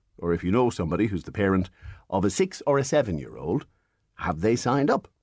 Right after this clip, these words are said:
H S E dot I E for details on that, and you can read more in the Irish Independent this morning.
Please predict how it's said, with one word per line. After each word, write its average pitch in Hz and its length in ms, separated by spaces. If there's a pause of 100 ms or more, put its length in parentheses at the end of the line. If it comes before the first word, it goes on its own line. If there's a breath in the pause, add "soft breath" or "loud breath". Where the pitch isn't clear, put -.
(880)
H 123 220
S 123 180
E 123 140
dot 120 320
I 104 240
E 92 180
for 78 140
details - 420
on 64 160
that, 104 200
and 80 200
you 76 100
can 87 100
read 90 200
more 95 200
in 95 120
the 92 140
Irish 95 300
Independent 92 640 (100)
this - 160
morning. 60 300